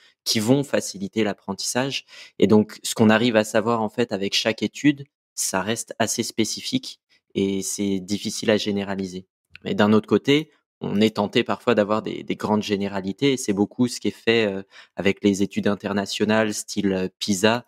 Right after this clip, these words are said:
qui cherche à comparer donc, euh, plein de pays de l'O C D E principalement. Donc, euh, je sais pas combien parmi vous ont déjà entendu, euh, l'idée que la Finlande, c'était genre le pays rêvé, euh,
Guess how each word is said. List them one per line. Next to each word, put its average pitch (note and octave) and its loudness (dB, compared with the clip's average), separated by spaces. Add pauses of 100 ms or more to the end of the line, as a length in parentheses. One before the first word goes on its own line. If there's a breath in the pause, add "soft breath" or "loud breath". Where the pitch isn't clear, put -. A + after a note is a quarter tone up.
(200 soft breath)
qui - -4
cherche - -2
à G#2 -8
comparer G2 -4
donc, F#2+ -10
euh, F#2+ -4
plein G2+ -2
de G2+ -4
pays G2+ 0
de G2+ -2
l'O G2 2
C - -6
D G#2 0
E B2 0
principalement. F#2+ -6 (460 loud breath)
Donc, G#2+ 4
euh, G2+ 2
je A2 -2
sais A2+ -2
pas B2 4
combien A2+ 2
parmi G2+ -2
vous G#2+ -4
ont G#2 0
déjà G2 0
entendu, G2 -6
euh, F2+ -8 (420 soft breath)
l'idée G2+ 2
que G#2 -2
la G2 0
Finlande, G2+ 2
c'était G2 -2
genre F#2 -6
le G2 4
pays G2+ 2
rêvé, G2 -2
euh, F#2 -4